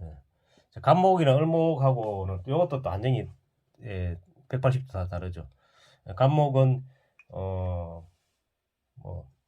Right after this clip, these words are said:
목이라는 성향에서는, 음양에서는 똑같죠.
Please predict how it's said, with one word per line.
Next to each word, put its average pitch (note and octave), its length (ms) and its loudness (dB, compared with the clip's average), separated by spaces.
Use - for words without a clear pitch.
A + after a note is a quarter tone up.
목이라는 C#3 800 4
성향에서는, G#2 600 -6
음양에서는 F#2 600 -8
똑같죠. F2+ 580 -14